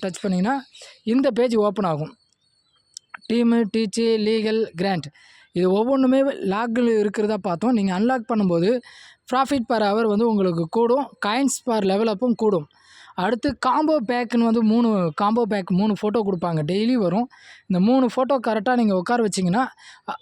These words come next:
அதற்கு தனியா ரிவார்ட்ஸ் வந்து கொடுப்பாங்க. இதன் மூலிமா நீங்க ஒவ்வொரு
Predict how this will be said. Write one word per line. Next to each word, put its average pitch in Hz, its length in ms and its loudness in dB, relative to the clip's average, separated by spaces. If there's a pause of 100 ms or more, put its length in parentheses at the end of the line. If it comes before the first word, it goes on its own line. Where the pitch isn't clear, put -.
அதற்கு 226 460 -2
தனியா 262 580 0
ரிவார்ட்ஸ் 220 400 0
வந்து 202 300 0
கொடுப்பாங்க. 165 280 -2
இதன் 220 300 2
மூலிமா 254 400 2
நீங்க 196 220 0
ஒவ்வொரு 214 440 0